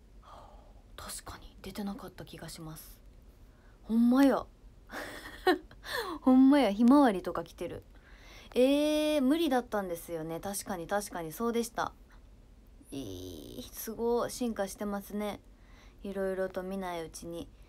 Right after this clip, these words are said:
ショールームの機能が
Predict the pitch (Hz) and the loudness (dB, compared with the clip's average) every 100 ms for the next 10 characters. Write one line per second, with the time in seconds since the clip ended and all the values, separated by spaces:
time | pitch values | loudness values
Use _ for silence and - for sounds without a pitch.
0 | - - 202 190 190 185 170 165 160 - | -20 -14 -8 -6 -6 -8 -10 -10 -10 -12
1 | - - - - - - - - - - | -20 -20 -20 -20 -20 -20 -20 -20 -20 -20
2 | - - 180 170 160 160 147 | -16 -12 -8 -8 -6 -8 -8